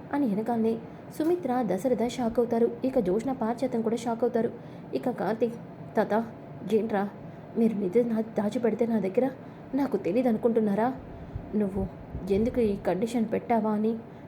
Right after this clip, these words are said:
నాకు అర్థం కాలేదు. అలాగే దీప ప్రతిసారి ఈ ఇంట్లో వాళ్ళ గురించి పడే తపన, బాధని నేను చూస్తూనే ఉన్నాను. అప్పుడే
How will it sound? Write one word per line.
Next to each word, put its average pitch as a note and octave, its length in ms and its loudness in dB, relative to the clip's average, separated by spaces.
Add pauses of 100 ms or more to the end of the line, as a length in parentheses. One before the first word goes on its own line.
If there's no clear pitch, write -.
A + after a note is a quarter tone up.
(120)
నాకు C#4 220 -2
అర్థం A#3+ 260 0
కాలేదు. G#3+ 380 2 (600)
అలాగే G3+ 460 2 (260)
దీప A3+ 360 -2 (340)
ప్రతిసారి A3 520 2
ఈ A3 280 0
ఇంట్లో G#3 340 2
వాళ్ళ A3 220 2
గురించి G#3+ 360 0
పడే G#3+ 220 0
తపన, A3 400 0
బాధని G#3 400 0 (560)
నేను A3 300 4 (580)
చూస్తూనే A3+ 360 2
ఉన్నాను. G#3+ 320 0 (680)
అప్పుడే A3 360 2